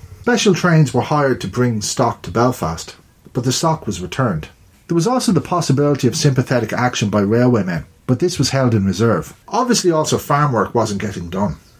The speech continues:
And if you clubbed together with neighbouring farmers to do some work, you might find a situation like that of a Ratholt grazier who, as it was reported in the Voice of Labour, which is the newspaper of the Transport Union, quote, "awoke one fine morning to see the hay he had so laboriously cocked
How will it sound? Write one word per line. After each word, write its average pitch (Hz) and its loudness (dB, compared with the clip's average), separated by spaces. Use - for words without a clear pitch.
And 135 4
if 170 2
you 180 4
clubbed - -2
together 160 2
with 104 0
neighbouring 120 2
farmers 113 0
to 98 -6
do 104 2
some 87 -6
work, 98 -2
you 120 0
might 147 2
find 131 0
a - -2
situation 123 2
like 101 -2
that 113 0
of 98 -4
a 98 -2
Ratholt 104 -2
grazier 98 0
who, 110 0
as 110 -2
it 98 -6
was 98 -8
reported 101 -2
in 92 -8
the 95 -8
Voice 101 0
of 87 -6
Labour, 98 0
which - -10
is 95 -6
the 92 -6
newspaper 107 0
of 80 -6
the 85 -8
Transport 90 -4
Union, 87 -4
quote, 98 -2
"awoke 135 2
one 127 4
fine 123 2
morning 113 2
to - -8
see 117 2
the 101 0
hay 117 2
he 104 -2
had 98 0
so - 0
laboriously 104 0
cocked - -4